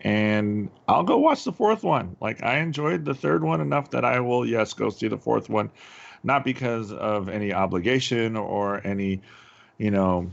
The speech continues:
reporting aspect of it, but because I genuinely wanna see the continuation of this story, and I enjoyed it. I had some moments where I did laugh, so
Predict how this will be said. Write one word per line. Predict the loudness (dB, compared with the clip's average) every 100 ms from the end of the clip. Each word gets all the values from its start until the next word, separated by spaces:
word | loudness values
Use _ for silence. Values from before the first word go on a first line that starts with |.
| -14 _ -4
reporting | -4 0 2 2 2
aspect | 0 0 0 -2 2
of | 2
it, | 2 0
but | 0 0
because | -2 -2 0 0
I | -2
genuinely | -2 -2 0 0 -2 -2
wanna | 0 0 0
see | 0 -2
the | 0
continuation | -2 -2 0 2 0 0
of | 0 0
this | 0
story, | 0 0 -2 -6 -14 _ _ _ _
and | 0 2 2
I | 2
enjoyed | 0 0 2 2
it. | 0 -2
I |
had | 0 0 0
some | 0
moments | 0 0 0
where | 0
I |
did | 2 2
laugh, | 4 4 2 0
so | -2 -2 -2